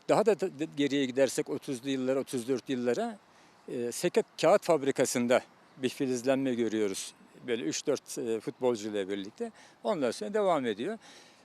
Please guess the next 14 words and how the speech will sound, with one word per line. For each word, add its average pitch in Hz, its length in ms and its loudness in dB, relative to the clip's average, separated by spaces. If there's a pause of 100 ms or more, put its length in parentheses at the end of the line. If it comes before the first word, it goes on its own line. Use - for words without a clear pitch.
(100)
Şu - 280 4
anda 214 380 6
mesela, 190 540 2
e, 151 260 -2
bakıyorum 180 500 2
bizim, 160 360 -2
e, 135 280 -2
liglerde 170 400 2
oynadığımız 156 580 2
dönemlerde 135 720 4
yedi 165 200 2
tane 139 240 2
takım 117 360 -2
vardı 101 320 0